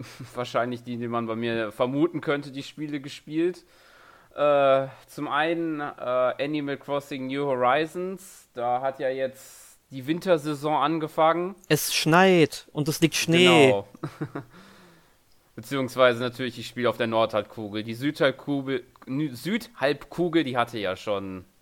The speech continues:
Speaker 1: Winter im Sommer, <laughs> sozusagen.
Speaker 2: Ja.
Speaker 1: Ja, aber es sind halt ein paar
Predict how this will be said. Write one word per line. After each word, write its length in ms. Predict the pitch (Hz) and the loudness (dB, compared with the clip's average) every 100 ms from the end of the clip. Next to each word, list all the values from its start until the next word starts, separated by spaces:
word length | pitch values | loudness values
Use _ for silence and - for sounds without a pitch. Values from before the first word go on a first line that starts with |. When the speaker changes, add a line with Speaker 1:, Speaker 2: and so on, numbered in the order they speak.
| - | -20
Speaker 1:
Winter 680 | 110 123 117 113 107 95 104 | -10 -4 -4 -2 0 0 0
im 120 | 113 | -6
Sommer, 560 | 107 104 95 90 90 - - | -2 -2 0 -2 -2 -6 -12
<laughs> 140 | 143 - | -10 -10
sozusagen. 880 | 123 135 - 123 117 117 117 120 131 - | -10 -12 -10 -8 -2 0 0 -4 -10 -4
Speaker 2:
Ja. 260 | - 156 147 - 196 - - _ _ _ _ _ _ _ _ _ - | 6 8 8 0 -20 -20 -20 _ _ _ _ _ _ _ _ _ -18
Speaker 1:
Ja, 380 | 98 95 95 110 | -14 -14 -16 -12
aber 300 | - 110 107 | -8 -2 0
es 80 | 107 | 0
sind 140 | 110 | -4
halt 200 | 110 95 | -6 -6
ein 100 | 98 | -8
paar 460 | - 95 92 90 | -4 -2 0 -2